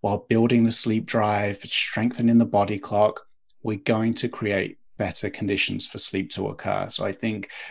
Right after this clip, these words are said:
really the summary is to just put our effort and attention into controlling things or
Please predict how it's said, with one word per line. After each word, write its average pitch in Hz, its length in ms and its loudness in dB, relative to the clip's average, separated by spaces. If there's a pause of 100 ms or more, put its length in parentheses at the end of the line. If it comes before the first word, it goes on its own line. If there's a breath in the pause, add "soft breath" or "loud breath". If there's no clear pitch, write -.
(140 loud breath)
really 123 200 4
the 110 120 0
summary 107 540 4
is 98 200 2
to - 140 -6
just 101 380 -2 (420 loud breath)
put 117 300 0
our 98 200 0
effort 110 360 0
and 104 120 -2
attention 98 680 -2
into 98 840 0 (420 soft breath)
controlling 101 960 2
things 98 540 2
or 92 480 0